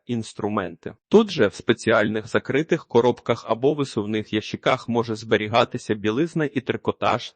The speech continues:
Середня відповідає за зберігання речей щоденного користування, одягу на плічках,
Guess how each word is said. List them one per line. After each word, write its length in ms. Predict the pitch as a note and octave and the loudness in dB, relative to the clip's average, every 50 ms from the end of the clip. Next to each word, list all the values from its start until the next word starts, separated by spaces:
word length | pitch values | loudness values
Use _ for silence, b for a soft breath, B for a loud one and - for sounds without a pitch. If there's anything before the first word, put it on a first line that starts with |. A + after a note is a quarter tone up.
| _ _ | _ _
Середня 640 | _ _ _ - - C3 A#2+ A#2+ A2+ G#2 G2+ A2+ G#2+ | _ _ _ 0 2 4 4 4 4 2 2 -2 -2
відповідає 680 | G#2+ A2+ - - - G#2+ A2 A2 A2 B2+ D3+ E3 D#3 C3+ | -2 -2 -4 -2 -2 -2 0 0 0 0 2 2 0 0
за 140 | - A#2 A2 | 0 -2 -4
зберігання 680 | A2 A2 A2+ - A2 G#2+ A2+ C3 D3 C#3+ B2+ A#2+ A2 | -2 2 2 2 2 2 2 2 2 2 0 -2 -4
речей 340 | G#2+ G#2 - - - G3+ A3 | -4 -6 -6 -4 -4 -4 -4
щоденного 680 | - - G#2 G2+ A2+ A#2 A2+ A2 G#2+ G2+ G2+ G#2 G#2 | -2 -4 -2 0 0 0 0 0 -4 -6 -6 -6 -6
користування, 760 | - - G#2+ B2 D3 D3+ - - E3+ D#3+ E3+ E3 E3+ E3 D#3+ - _ | -4 -4 -4 -4 -4 -6 -8 -8 -6 -4 -4 -4 -4 -6 -8 -10 _
одягу 440 | - C3+ C3+ C3 B2+ B2 A#2 A2+ A2+ | 0 2 2 2 2 0 -2 -2 -4
на 120 | A2+ G#2+ | -4 -4
плічках, 680 | - - G#2+ A2+ D3+ - - - - F#2 E2+ - - _ | -4 -4 -8 -8 -8 -8 -8 -6 -6 -6 -6 -6 -12 _